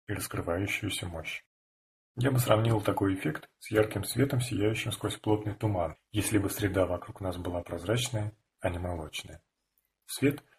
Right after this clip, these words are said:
осаждался в небытие. Он проходил от существования позади меня и около, как будто уничтожаясь,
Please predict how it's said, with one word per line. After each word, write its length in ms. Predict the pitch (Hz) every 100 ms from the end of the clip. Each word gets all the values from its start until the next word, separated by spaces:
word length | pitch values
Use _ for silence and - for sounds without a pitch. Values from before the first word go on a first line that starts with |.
| -
осаждался 600 | 123 110 95 92 92 107
в 40 |
небытие. 580 | 98 95 95 - 85 80 - _ _ _ _ -
Он 160 | 143
проходил 540 | 131 120 110 104 120 123
от 160 | 110
существования 880 | - - 107 - 104 98 92 85 82 -
позади 400 | 87 82 82 107
меня 480 | 127 123 113 107 - _
и 80 | 113
около, 500 | 98 95 - 98 95 _ _
как 160 | _ 104
будто 280 | 98 95 92
уничтожаясь, 760 | 87 82 87 85 110 123 120